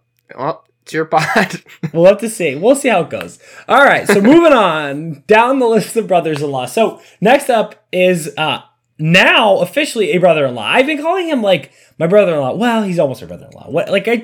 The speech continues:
Speaker 2: I've had to qualify this for a while, which has been very annoying. Uh, so
Speaker 1: Mm-hmm.
Speaker 2: next on the list is, uh, the Red Rocket, Seamus.
Speaker 1: Andy Dalton. Oh.
Speaker 2: Andy Dalton. So my brother-in-law, Seamus, it's very important to picture this because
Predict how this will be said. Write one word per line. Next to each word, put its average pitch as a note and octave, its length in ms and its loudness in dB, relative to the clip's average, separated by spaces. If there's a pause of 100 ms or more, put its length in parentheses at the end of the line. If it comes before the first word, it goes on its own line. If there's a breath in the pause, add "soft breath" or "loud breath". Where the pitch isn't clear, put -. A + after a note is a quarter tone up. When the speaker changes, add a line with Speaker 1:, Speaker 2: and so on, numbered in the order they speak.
Speaker 2:
I've A#3+ 100 -2
had C#4+ 200 -2
to C#4+ 60 -6
qualify F3+ 460 -2
this F#3 160 -8
for F3+ 140 -4
a F3 40 0
while, E3+ 260 -2
which C#3 120 -8
has C#3 100 -14
been B2+ 200 -8
very A#2+ 240 -8
annoying. A#2 540 -12 (720 soft breath)
Uh, D3+ 200 -4
so C3 100 -6
Speaker 1:
Mm-hmm. G#3 80 0
Speaker 2:
next A#3+ 220 0
on A#3+ 60 -4
the G#3+ 100 -2
list F3 260 0
is, D3+ 540 -8
uh, C3+ 160 -4
the C#3+ 140 -4
Red D#3 340 -2
Rocket, C#3 580 -6 (360)
Seamus. C3+ 760 -4 (320 soft breath)
Speaker 1:
Andy D3 300 0
Dalton. B2+ 540 -4 (160)
Oh. F#3 120 4
Speaker 2:
Andy A3 220 2
Dalton. D3 640 0 (280)
So F#3 460 2
my E3+ 240 0
brother-in-law, G#3+ 760 0
Seamus, C#3 680 -8 (1300)
it's G#3 180 -2
very A3+ 360 2
important G#3+ 460 -2
to D#3 60 -12
picture C#3 360 -10
this G2+ 160 -12
because C#3 500 -8